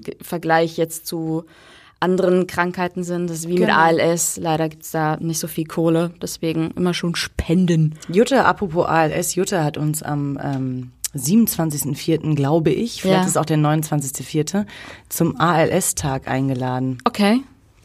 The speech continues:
Speaker 1: krass.
Speaker 2: Hab ich gesagt, ja, machen wir.
Speaker 1: Ja, was, ist er in Berli-, Berlin?
Speaker 2: Der, ja, der ist in der Charité, da wo
Speaker 1: Ach,
Speaker 2: auch das
Speaker 1: krass.
Speaker 2: Forschungszentrum ist.
Speaker 1: Okay.
Speaker 2: Und dann kommen da Leute und referieren darüber.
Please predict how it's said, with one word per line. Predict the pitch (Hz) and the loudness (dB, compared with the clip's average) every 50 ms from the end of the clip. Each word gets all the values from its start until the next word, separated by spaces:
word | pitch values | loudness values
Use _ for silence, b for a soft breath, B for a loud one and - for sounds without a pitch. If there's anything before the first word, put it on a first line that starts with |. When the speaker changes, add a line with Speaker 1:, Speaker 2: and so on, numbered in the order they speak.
| - - - - - _ | -16 -16 -16 -16 -18 _
Speaker 1:
krass. | - - - 151 | -6 -6 -4 -4
Speaker 2:
Hab | 147 | -4
ich | 139 - - | -6 -4 -4
gesagt, | 196 170 180 202 196 196 - | -4 0 0 0 0 2 4
ja, | 202 196 180 175 | 4 6 6 4
machen | 175 175 165 156 160 156 143 | 2 0 0 0 -2 -2 -2
wir. | 147 147 143 | -2 0 2
Speaker 1:
Ja, | 185 185 185 180 | 2 2 2 2
was, | 180 180 - | 0 -2 -4
ist | - - - 175 - 196 | -6 -6 -6 -2 0 0
er | 185 | 0
in | 185 175 | 2 2
Berli-, | 180 175 175 202 247 247 - | 2 0 2 2 2 0 0
Berlin? | - - 196 196 202 196 | 2 2 4 6 6 6
Speaker 2:
Der, | 202 196 | 8 8
ja, | 202 202 196 | 6 6 6
der | 202 | 6
ist | 190 196 | 4 4
in | 220 214 | 4 2
der | 202 202 | 2 2
Charité, | - 202 185 190 190 - - 208 202 190 165 | 0 0 0 0 0 0 0 0 2 2 2
da | 160 - 170 170 170 | 2 2 2 4 6
wo | 175 | 4
Speaker 1:
Ach, | 147 | 4
Speaker 2:
auch | 170 - | 4 4
das | 190 170 - | 0 -2 0
Speaker 1:
krass. | - | 2
Speaker 2:
Forschungszentrum | - 185 185 - 196 185 - - - 175 165 156 147 170 170 151 | 2 2 2 2 0 -2 -2 -2 -2 -4 -4 -4 -4 -4 -2 0
ist. | 156 214 196 196 | 0 0 0 2
Speaker 1:
Okay. | 196 196 | 2 2
Speaker 2:
Und | |
dann | 175 165 165 | 2 2 0
kommen | - 180 180 175 | 0 -2 0 0
da | 170 | 0
Leute | 160 160 170 202 226 226 - 214 | 2 2 4 4 4 2 0 -2
und | 180 180 170 | -2 -2 -2
referieren | 170 170 160 170 170 160 190 214 220 220 | -4 -4 -2 -2 0 0 2 2 2 2
darüber. | 208 190 202 208 180 196 196 196 202 | 2 2 2 0 2 2 2 2 0